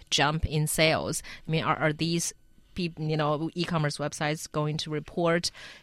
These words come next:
you know, great sales results <laughs> because of the Chinese buying spree?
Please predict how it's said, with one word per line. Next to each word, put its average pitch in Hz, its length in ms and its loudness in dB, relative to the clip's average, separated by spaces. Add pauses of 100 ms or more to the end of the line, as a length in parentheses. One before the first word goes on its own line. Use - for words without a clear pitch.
you 156 80 -2
know, 151 80 2
great 165 280 2
sales - 380 2
results - 440 -4
<laughs> - 60 4
because 208 300 10
of 180 140 8
the 202 80 6
Chinese 175 440 0
buying 180 480 -2 (140)
spree? - 320 -6